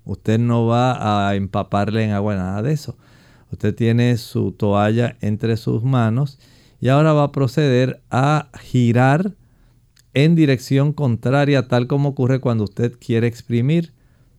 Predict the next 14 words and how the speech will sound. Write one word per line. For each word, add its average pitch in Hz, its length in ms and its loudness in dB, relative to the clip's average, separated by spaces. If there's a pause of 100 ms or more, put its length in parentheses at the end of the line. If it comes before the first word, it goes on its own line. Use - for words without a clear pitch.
(120)
Usted 110 280 -2
sabe, 120 300 2
por 123 220 -2
ejemplo, 117 560 0
que 120 580 0
el 98 460 -2
giro 131 480 2 (400)
de 104 180 0
la 104 160 0
mano 113 240 0
izquierda 117 720 0
va 98 220 -2
a 104 40 -2
ser 127 480 0